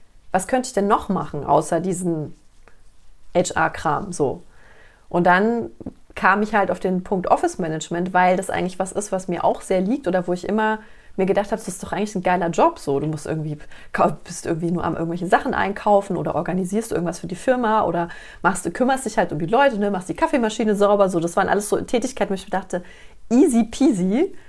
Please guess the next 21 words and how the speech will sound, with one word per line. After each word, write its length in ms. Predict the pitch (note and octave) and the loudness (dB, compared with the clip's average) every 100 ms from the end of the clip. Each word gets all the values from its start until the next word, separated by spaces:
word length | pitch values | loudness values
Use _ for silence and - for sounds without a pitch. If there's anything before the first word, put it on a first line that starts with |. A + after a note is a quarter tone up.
| - - | -18 -4
Und 140 | G#3 A3 | 2 6
dafür 400 | A#3+ - G#3 A#3 | 6 6 4 4
bist 220 | A#3 - | 2 4
du 40 | |
dann 120 | A3 F#3+ | 4 6
irgendwie 160 | G#3+ G#3 | 2 2
festangestellt 520 | B3+ F#3+ G#3 G#3 G3 | 0 0 0 0 0
und 60 | G3 | 0
kriegst 200 | G#3+ - | -4 0
auch 40 | |
noch 140 | F3 F#3 | 0 2
Geld, 220 | B3+ A#3 | 2 4
so 120 | D#3+ | 0
wie 100 | F3 | 0
geil. 320 | - A#3+ E3+ - | 6 6 6 2
Also, 340 | D#3 D3 E3+ - - - - | 2 2 2 -6 -20 -14 2
naja. 340 | A#3+ G3 - - - - - - - - | 6 6 4 -4 -16 -16 -16 -14 -4 2
Aber 560 | F3+ F3+ F#3+ B3 G4+ - | 4 6 4 2 -2 -2
was 180 | G3+ - | -4 0
kam 300 | G#3 F#3+ F#3+ | 0 0 0
dann? 240 | G3+ C4+ | -2 -2